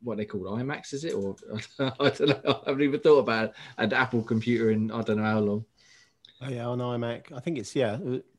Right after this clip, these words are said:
Speaker 2: being it b-, browser based, I think
Speaker 1: Mm.
Speaker 2: it's gonna be available everywhere. I'm not sure about T V though. What about
Speaker 1: I don't know. They
Speaker 2: T V?
Speaker 1: haven't. It didn't say in the, in the article, uh, again on The Verge.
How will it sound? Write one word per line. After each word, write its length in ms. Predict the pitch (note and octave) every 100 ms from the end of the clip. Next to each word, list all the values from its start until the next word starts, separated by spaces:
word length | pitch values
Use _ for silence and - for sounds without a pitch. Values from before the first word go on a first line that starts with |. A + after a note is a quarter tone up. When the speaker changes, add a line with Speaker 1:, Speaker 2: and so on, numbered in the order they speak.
| -
Speaker 2:
being 160 | D#3
it 180 | B2 F2+ _
b-, 80 | C#3 G2 - _ - D#3+ _
browser 340 | - A#2+ A2+ A2
based, 540 | A2+ G2+ G#2 - - -
I 80 |
think 240 | G2 - -
Speaker 1:
Mm. 20 |
Speaker 2:
it's 100 | -
gonna 140 | A2+
be 240 | F2 G#2 G#2
available 800 | G2+ F#2+ A#2 A2 G#2+ G2 F#2+ G2 _ _ _ _ _ _ _
everywhere. 960 | B2 C3+ C3+ B2+ - G#2 G2 F2+ F#2+ F#2+
I'm 100 | -
not 120 | D3+ A3+
sure 140 | A3+
about 160 | A3 -
T 200 | G3+ F#3+
V 180 | G#3+
though. 200 | C#3 D#3 E2
What 100 | -
about 200 | D#3 F3+ - - _ _ _ _ _ _ - -
Speaker 1:
I 40 | B2
don't 180 | C3 B2
know. 80 | A#2+
They 80 |
Speaker 2:
T 0 |
V? 60 | C#3+ C#3+
Speaker 1:
haven't. 220 | C#3 A#2 - - -
It 120 | C3+
didn't 180 | D3 C#3
say 260 | - C#3 C3+
in 100 | C#3+
the, 200 | D3 D#3+
in 80 |
the 100 | D#3
article, 380 | D3 A2+ A2 G#2 F#2
uh, 400 | A2 G#2+ G2+ G2+
again 260 | G#2 A2
on 120 | G2+ G#2
The 100 | G2
Verge. 440 | G2+ F#2+ F#2+ -